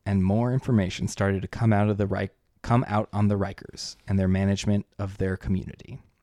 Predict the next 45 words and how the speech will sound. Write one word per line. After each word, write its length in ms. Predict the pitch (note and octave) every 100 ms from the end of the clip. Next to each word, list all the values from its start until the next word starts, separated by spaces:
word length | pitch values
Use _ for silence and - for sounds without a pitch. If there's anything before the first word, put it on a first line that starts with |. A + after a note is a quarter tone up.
| _ _ _
Holy 260 | - B2 A#2+
City 280 | - A#2
members 420 | A2 G#2+ A2 A2 A2
ran 200 | G2 -
everything 440 | C3+ C3+ A2+ A2 G2+
in 100 | G3
town 420 | - G2+ G#2 E3+ _ - - _
from 200 | - G2
seven 340 | - A2+ G#2+ A2
A 120 | G#2+
M 320 | G#2+ C#3 E3 _ _ _ -
to 80 | -
ten 260 | - F#3
P 180 | - G3
M. 280 | - - - - _ _ _ _ _ _ _ -
Luckily, 460 | G#3+ A3 G#2+ C#3 - _ - - - -
they 120 | E3+
were 100 | E3+
not 280 | F3 D3+ -
burdened 480 | D3 G3+ A2 G#2+ C3+
with 160 | C#3 -
any 280 | G2+ G2 G#2+
income 420 | C#3+ F#3+ - F#2+ G2+
accrued 480 | - - A#3 F3+
through 140 | - G#2
their 140 | E2+
labor, 460 | D#2 F3 - G1+ - - - G#2
as 200 | G2 - -
everything 560 | G2+ G2+ G2 A#2 B2+ C3
went 300 | G2+ - -
to 80 | -
the 120 | A#2
Rikers. 720 | G2 F2 - - - - - _ _ _ _ _ -
This 300 | A#2 F3 - C#3+
was 200 | D3+ D3
not 220 | D#3 -
new 260 | C3 F3
to 140 | B2 -
the 100 | G#2
congregants 680 | - G2+ G2+ F#2+ G2 G2+
of 140 | G2+ -
P 160 | -
C 220 | G2 - G2
D 160 | G2+
W, 520 | G2+ C#3+ A2 G2+ A#2+